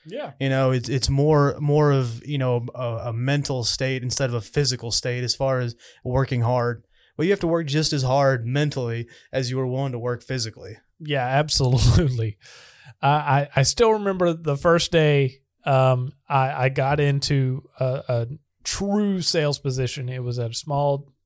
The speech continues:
Speaker 1: dealership in Heber Springs, Arkansas. And after two or three days of trying to sell something, I was more exhausted than working a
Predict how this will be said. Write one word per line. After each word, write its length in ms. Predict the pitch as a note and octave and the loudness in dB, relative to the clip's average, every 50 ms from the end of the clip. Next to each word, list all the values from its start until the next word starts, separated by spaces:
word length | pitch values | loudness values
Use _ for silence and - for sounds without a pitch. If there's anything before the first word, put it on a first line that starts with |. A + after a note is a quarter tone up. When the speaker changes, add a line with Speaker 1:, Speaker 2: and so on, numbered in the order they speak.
| - D3 | -8 -2
Speaker 1:
dealership 580 | C#3+ C#3 C#3 C#3 C#3 C3 - C#3 C3 B2+ B2+ B2 | 0 0 2 2 0 -2 -2 -4 -4 -4 -4 -6
in 140 | A2+ A#2+ | -8 -8
Heber 360 | C#3 - - C#3 C#3+ C#3 C#3 C3+ | -8 -10 -8 -6 -4 -4 -4 -4
Springs, 320 | - C#3+ C3 C3 B2 B2 | -4 -6 -6 -4 -4 -2
Arkansas. 500 | A#2+ A#2 A#2 - C3 B2 - B2 A#2 A2+ - _ _ _ _ _ _ _ _ _ _ - | -2 -4 -4 -6 -6 -6 -4 -4 -2 -4 -6 _ _ _ _ _ _ _ _ _ _ -2
And 500 | C#3+ C3+ C3 C3 B2+ B2+ A#2+ B2 C3 - _ _ _ _ _ _ _ _ _ _ _ - | 0 0 2 2 2 2 2 0 -4 -10 _ _ _ _ _ _ _ _ _ _ _ -6
after 720 | C#3+ C#3 C#3 C#3 - - D#3 D3 C#3+ C#3 C3 B2+ - _ _ _ _ _ _ _ _ | -2 -2 -2 -2 0 0 2 4 4 2 2 0 -4 _ _ _ _ _ _ _ _
two 300 | - - F3 F#3+ G3 F#3+ | 0 0 0 2 2 0
or 140 | F3+ E3 C#3 | 0 0 0
three 340 | - - D#3 D#3+ E3 E3+ F3 | -2 -2 0 0 0 0 2
days 680 | D#3+ E3 D#3 D#3 D3+ D3 C#3+ C#3 C3+ C3+ - - - _ _ _ _ - - | 4 4 4 4 4 2 2 0 0 -2 -4 -6 -10 _ _ _ _ -6 -4
of 600 | D3 C3+ C3 C3 C3 B2+ B2 A#2 - - - _ _ _ _ _ _ _ - | -2 0 0 0 0 -2 -2 -4 -10 -14 -18 _ _ _ _ _ _ _ -12
trying 520 | - - D#3+ D3+ D3+ D3+ D3+ D3+ D3+ D3+ C#3 | -4 -2 0 2 2 2 2 2 0 -2 -4
to 220 | - D3 C#3 C3 B2 | -2 -2 0 0 0
sell 340 | - - F3+ E3+ D#3+ D#3 C#3+ | 0 2 4 4 4 4 4
something, 680 | - - C#3 A#2+ A#2 A#2 - A#2+ G#2+ G#2+ G#2 G#2 A2 _ _ _ _ _ _ _ _ _ _ _ _ _ _ _ _ _ _ _ _ _ _ | 2 2 0 -2 -4 -6 -8 -8 -8 -8 -8 -10 -12 _ _ _ _ _ _ _ _ _ _ _ _ _ _ _ _ _ _ _ _ _ _
I 140 | - D3+ D3+ | 0 0 2
was 220 | C#3+ C#3+ C3 A#2+ C3 | 2 2 0 0 0
more 380 | C3+ C#3+ D#3+ E3 F3 F3+ F3+ | 0 2 4 4 4 4 4
exhausted 920 | F3+ E3 D#3 D3 D#3 D#3 D3 D3 C#3+ - - - C#3+ C#3 C3 B2 B2+ C3 - _ _ - | 2 2 0 2 4 6 6 6 4 2 0 -2 -2 -2 0 -2 -4 -8 -12 _ _ -10
than 540 | C#3 C3+ C3+ C3+ C3 C3 B2+ B2+ B2+ C3 - _ - | -2 0 2 2 2 2 0 0 -2 -6 -12 _ -16
working 760 | D#3+ D3 D3 D3+ D3 D3+ C#3+ - D#3 C#3+ C#3+ C#3 C#3 C3+ C#3 - - | -8 -2 0 2 2 0 0 -2 -2 0 2 0 0 -2 -4 -4 -2
a 540 | C3 B2+ B2+ B2 B2 B2 A#2+ A#2+ B2 - | 0 0 0 2 0 0 0 -2 -4 -6